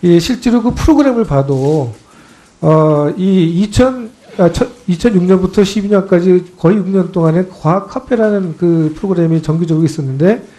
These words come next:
그게 이제 케이비에스 스페셜로 바뀌더니 십삼 년부터는 케이비에스 파노라마, 그래서 역사, 과학, 환경을 다 묶어서 하고, 그게 이 올해 이월부터는 케이비에스 스페셜이라 그래가지고 역사, 자연과학 이렇게 해서 계속,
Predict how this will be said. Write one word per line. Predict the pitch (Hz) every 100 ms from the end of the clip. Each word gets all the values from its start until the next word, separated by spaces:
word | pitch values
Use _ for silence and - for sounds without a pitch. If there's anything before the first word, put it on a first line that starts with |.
| - - _
그게 | - 160 226
이제 | 208 220
케이비에스 | - 220 196 214
스페셜로 | - - 208 208 196 196
바뀌더니 | - - - 170 160 175 254 - - _ _ -
십삼 | - - - 226
년부터는 | 220 196 185 185 170 196 254 - _ _ -
케이비에스 | 214 190 196
파노라마, | 226 214 180 147 135
그래서 | 151 185
역사, | 147 147 - 185 185
과학, | 175 156 165 -
환경을 | 233 214
다 | 190
묶어서 | 156 139 165 151
하고, | 147 139 127 170 - - - - _ _
그게 | 190 220 208 - -
이 | 185 185 180 160 - _ _
올해 | 180 202
이월부터는 | 170 185 240 214 196 185 185 202
케이비에스 | 208 185 185
스페셜이라 | - 233 - 208 170
그래가지고 | 156 147 139 139 214 - - - -
역사, | 143 - 202 202
자연과학 | 156 170 180 156 156 190 - -
이렇게 | 165 170 170
해서 | 170
계속, | 170 190 226